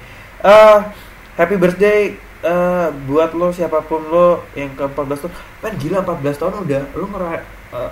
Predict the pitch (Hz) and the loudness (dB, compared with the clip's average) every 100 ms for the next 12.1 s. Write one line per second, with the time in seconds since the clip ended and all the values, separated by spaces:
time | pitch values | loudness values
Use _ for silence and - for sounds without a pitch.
0 | - 196 208 - 147 135 127 - 127 123 | -6 -6 -6 -6 -4 -2 -4 -6 -6 -6
1 | 127 120 117 135 120 147 208 123 110 - | -8 -10 -8 -10 -10 -8 -6 -4 -6 -14
2 | - - - - - - - - - - | -20 -20 -20 -20 -20 -20 -20 -20 -20 -20
3 | - - - - - - - - - - | -20 -20 -20 -20 -20 -20 -20 -20 -20 -20
4 | - - - - - - - 202 233 127 | -20 -20 -20 -20 -20 -16 -10 -6 -4 -4
5 | 113 180 196 135 120 - 120 107 113 101 | -4 -6 -6 -8 -10 -12 -14 -14 -12 -12
6 | 107 - 107 - - - 185 196 - - | -12 -12 -12 -12 -12 -6 -6 -6 -16 -20
7 | - - - - 175 - 214 - - - | -20 -16 -14 -12 -12 -8 -10 -8 -16 -18
8 | - - - - - - - - - - | -20 -20 -20 -20 -20 -20 -20 -20 -20 -20
9 | - - 151 196 143 165 - 170 - - | -20 -12 -10 -10 -10 -12 -10 -12 -12 -20
10 | - 147 165 220 262 - - - - - | -8 -2 -2 -2 -6 -8 -20 -20 -20 -20
11 | - - - 127 208 151 139 131 127 120 | -20 -20 -10 -6 -2 -2 -2 -6 -6 -6